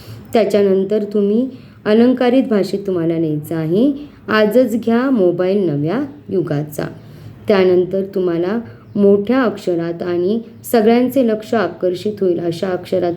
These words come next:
तुम्हाला आणि डिझाईनमध्ये तुम्हाला लिहायचं आहे, "आमची वैशिष्ट्ये." त्यानंतर बघा काय काय वैशिष्ट्य आहे येथे लिहायचे आहे. नवीन मॉडेल उपलब्ध, सिम कार्ड, चार्जर मिळतील,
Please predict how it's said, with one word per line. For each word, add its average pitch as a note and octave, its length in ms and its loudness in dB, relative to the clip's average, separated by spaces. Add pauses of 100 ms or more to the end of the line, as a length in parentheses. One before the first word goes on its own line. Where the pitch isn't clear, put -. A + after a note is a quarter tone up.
तुम्हाला E3 360 2
आणि F3+ 240 2
डिझाईनमध्ये E3+ 640 2
तुम्हाला E3+ 460 -2 (440)
लिहायचं G3 400 4
आहे, F#3+ 240 0
"आमची F3 680 -2
वैशिष्ट्ये." D#3+ 840 -2 (1080)
त्यानंतर F3 400 4
बघा F#3+ 260 2
काय F#3 240 0
काय G#3+ 180 0
वैशिष्ट्य G#3+ 520 -2
आहे G3 160 2
येथे F#3+ 220 -2
लिहायचे F3+ 280 -2
आहे. F3 240 0 (420)
नवीन G#3+ 360 6
मॉडेल F#3 420 0
उपलब्ध, D#3+ 540 -4 (520)
सिम A3 340 4
कार्ड, G3 440 0
चार्जर E3 520 0
मिळतील, E3 580 0